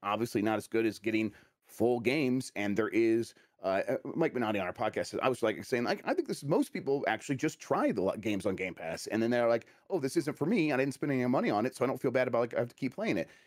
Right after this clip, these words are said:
And Mike's like, "Yeah, there, people do do that, but when you tell them that, uh, tell them, like, they only get a game trial, there's this mental hurdle, and people, like, actually, uh,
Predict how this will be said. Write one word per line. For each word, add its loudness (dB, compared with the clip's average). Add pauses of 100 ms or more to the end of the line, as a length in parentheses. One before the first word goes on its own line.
(140)
And 0
Mike's 0
like, -4
"Yeah, 2
there, -2 (160)
people -2 (480)
do 2
do 0
that, -2 (240)
but -4
when 2
you 0 (220)
tell 2
them 4
that, 0 (240)
uh, 2
tell 0
them, 2
like, 0
they 4
only 2
get 0
a -2
game 0
trial, 2
there's 0
this -4
mental 0
hurdle, 2 (240)
and -4
people, 0
like, 2
actually, 0
uh, 2